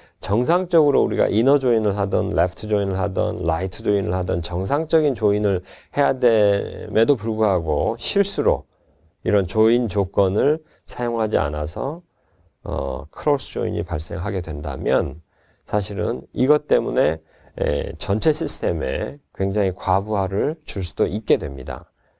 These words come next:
그렇기 때문에 굉장히 주의 깊게 사용을 하셔야 되는 그러한 조인의 방식입니다. 아주 특수한 경우에만 사용을 해야 되는 그러한, 어, 경우가 되겠습니다. 자,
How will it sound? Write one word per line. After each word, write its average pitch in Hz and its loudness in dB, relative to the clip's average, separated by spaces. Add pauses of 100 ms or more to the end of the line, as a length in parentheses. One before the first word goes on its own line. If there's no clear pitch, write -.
(160)
그렇기 120 -2
때문에 92 -2 (360)
굉장히 123 2
주의 117 -2
깊게 101 0 (180)
사용을 95 -4 (400)
하셔야 107 -4
되는 90 -6
그러한 95 -2
조인의 92 -4
방식입니다. 80 -8
아주 120 -2 (520)
특수한 180 -2
경우에만 87 -2 (420)
사용을 101 -4
해야 110 -6
되는 92 -6
그러한, 85 -4 (560)
어, 73 -8
경우가 78 -6
되겠습니다. 69 -12 (640)
자, 95 -2